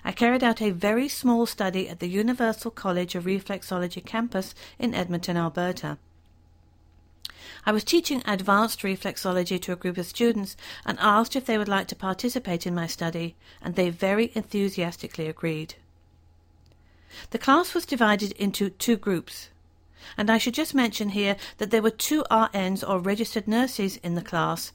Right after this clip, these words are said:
who volunteered to supervise the correctness of the blood glucose testing protocols. We measured the blood glucose levels of Group A, and each person in Group A then received a simple foot reflexology routine.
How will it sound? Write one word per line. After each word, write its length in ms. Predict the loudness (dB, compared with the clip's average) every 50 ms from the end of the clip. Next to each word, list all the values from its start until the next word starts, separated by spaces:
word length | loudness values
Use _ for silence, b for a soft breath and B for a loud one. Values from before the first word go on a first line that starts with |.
| B B B B
who 120 | B -4 -2
volunteered 640 | 2 2 2 4 2 2 0 -2 -2 -2 -2 -4 -4
to 80 | -6 -14
supervise 680 | -10 -6 -4 -4 -2 -2 -4 -2 0 0 0 0 -2
the 100 | -4 -8
correctness 640 | -8 -4 -2 -2 0 0 -2 -4 -6 -6 -6 -6 -8 B B B B B
of 120 | -6 -6
the 60 | -6
blood 380 | -4 -2 0 -2 -2 -2 -6 -12 -6
glucose 500 | -2 -2 -2 -2 -2 -2 -2 -2 -2 -4
testing 460 | -8 -10 -10 -10 -10 -8 -10 -10 -8
protocols. 720 | -4 -2 -4 -2 -4 -4 -8 -6 -6 -6 -8 -10 -12 -16 -20 _ _ _ _ _ _ _ _ _ _ _ _ _ _ _ _ -20 _ _ _ B B B B B B B B B
We 100 | 2 4
measured 360 | 6 6 6 6 4 2 2
the 80 | 2 0
blood 360 | 2 2 4 4 4 2 -2 -10 -4
glucose 500 | -2 -2 -2 -2 0 0 0 0 0 0
levels 320 | -2 0 0 0 -2 -2
of 180 | -2 -6 -8 -6
Group 240 | -2 -4 -4 -4 -4 -4
A, 320 | -2 -2 0 -2 -2 -4 -8 _ _ _ _ _ _ _ _ _ _ _ _ _ _ _ _ B B B B B B
and 140 | B -2 0
each 280 | 2 0 0 0 -2 0
person 340 | 2 2 2 2 4 4 2
in 80 | 4
Group 240 | 4 2 2 2 2
A 140 | 0 0 0
then 300 | 2 2 2 4 4 2
received 540 | 0 -2 -4 -2 0 0 0 0 -2 -4 -4
a 120 | -4 -4
simple 460 | -4 -2 0 2 2 2 0 -2 -4 -4
foot 340 | -2 0 0 0 -2 -4 -6
reflexology 800 | -4 -4 -4 -4 -4 -6 -8 -6 -4 -4 -2 -2 -2 -4 -4 -4
routine. 580 | -2 -2 -2 -2 -2 -2 0 0 -2 -4 -8